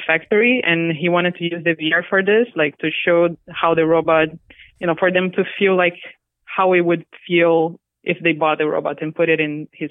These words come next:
factory. Um, so there's a little bit of that.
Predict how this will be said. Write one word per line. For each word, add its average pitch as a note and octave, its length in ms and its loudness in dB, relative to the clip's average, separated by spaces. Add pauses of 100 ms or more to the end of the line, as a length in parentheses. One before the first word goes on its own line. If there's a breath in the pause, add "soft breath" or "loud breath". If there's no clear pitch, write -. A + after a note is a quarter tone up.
factory. D3 520 -4 (480 loud breath)
Um, C#3+ 420 -6 (400)
so F3+ 80 0
there's F#3 220 2
a F#3 60 4
little E3 240 2
bit D#3 160 -4
of D3 200 -8
that. D3 320 -8